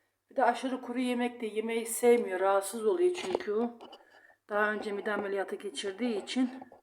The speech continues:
öyle de bir sıkıntımız var. Öyle işte arkadaşlar.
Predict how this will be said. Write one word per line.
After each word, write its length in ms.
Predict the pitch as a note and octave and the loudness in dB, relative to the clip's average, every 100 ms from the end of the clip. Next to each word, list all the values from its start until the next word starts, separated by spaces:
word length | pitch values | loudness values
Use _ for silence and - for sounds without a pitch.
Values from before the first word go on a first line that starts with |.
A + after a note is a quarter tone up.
| _ _ _ _ _ _ | _ _ _ _ _ _
öyle 200 | A#3 A3+ | -2 0
de 80 | A3 | 0
bir 80 | A3 | 0
sıkıntımız 760 | - - G#3+ - G#3+ A3 G#3+ | -4 -8 -12 -12 -10 -10 -4
var. 240 | G3 A#3+ - - - - _ - - _ _ - - - - - A#3+ | -2 -2 -4 -14 -18 -20 _ -20 -20 _ _ -20 -20 -18 -18 -14 -4
Öyle 360 | A#3 G#3+ F3+ | 0 0 -2
işte 240 | E3+ - F#3 | -10 -4 -2
arkadaşlar. 760 | F3+ G3+ F#3 - - - F3 | -2 -6 -10 -14 -16 -12 -12